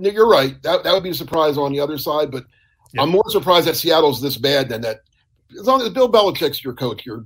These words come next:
Speaker 1: you're gonna, there's, you, you can't be too surprised.
Speaker 2: Number two, the big one here. Will Jalen Hurts be the starting quarterback for the Eagles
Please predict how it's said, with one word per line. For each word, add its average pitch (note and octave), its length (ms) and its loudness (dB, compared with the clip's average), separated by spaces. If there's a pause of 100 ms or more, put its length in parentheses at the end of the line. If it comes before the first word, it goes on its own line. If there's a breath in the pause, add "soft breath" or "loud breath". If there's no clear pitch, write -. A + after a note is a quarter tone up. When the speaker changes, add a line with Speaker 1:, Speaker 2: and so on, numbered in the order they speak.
Speaker 1:
you're A2+ 120 -14
gonna, A2+ 180 -12 (300)
there's, A#2+ 260 -16 (460)
you, C3 200 -8
you A#2+ 80 -16
can't C#3+ 200 -6
be A2 80 -12
too A#2+ 160 -12
surprised. - 420 -20 (320)
Speaker 2:
Number A3+ 300 -2
two, G#3+ 320 -2
the C#3 120 -6
big E3 200 -4
one D#3+ 160 -6
here. D#3+ 300 -4
Will D#3+ 220 -6
Jalen F#3 520 -4
Hurts F#3 320 -6
be C#3+ 220 -6
the C#3 100 -6
starting G3 480 -6
quarterback D#3 540 -8
for - 80 -18
the C3 120 -12
Eagles C#3 380 -6